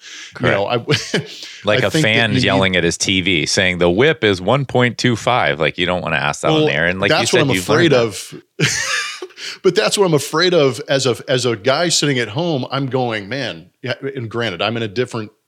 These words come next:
Speaker 1: position because I broadcast, but when I have those questions, I look them up and bring the answer to the table instead of going, "Hey, did anybody, does anybody know why this guy's on the roster?" You know,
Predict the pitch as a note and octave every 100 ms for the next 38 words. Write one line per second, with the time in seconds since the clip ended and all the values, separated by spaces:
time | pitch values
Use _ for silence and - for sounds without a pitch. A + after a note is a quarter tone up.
0 | _ A2 B2+ A#2+ G#2+ A#2+ G2+ F2 A#2+ D#3+
1 | D#3 - G2 - A#2+ A2 - - - _
2 | A#2 F#2 B2 B3+ B2+ G#2+ F#2 F#2+ - G2
3 | E2+ - G#2+ - B2 C3+ B2+ C3 B2+ G#2+
4 | A#2+ B2+ A#2 - A2+ F#2+ A2 C3+ D3 A#2
5 | A#2 A2+ G#2 - F#2+ - - F#3+ A#2+ -
6 | G#2 G2 A2 G#2 B2+ A2+ A2 F#2+ - A#3
7 | A3 A#2 A#2 D3+ C#3+ D3 C3+ B2 B2+ A#2+
8 | F3 A3+ A3+ G3 G3 F3 E3+ G3+ G3 G3
9 | - G3 F#3 F#3+ F#3+ F3 F3+ G3 - G#3+
10 | - B2 A#2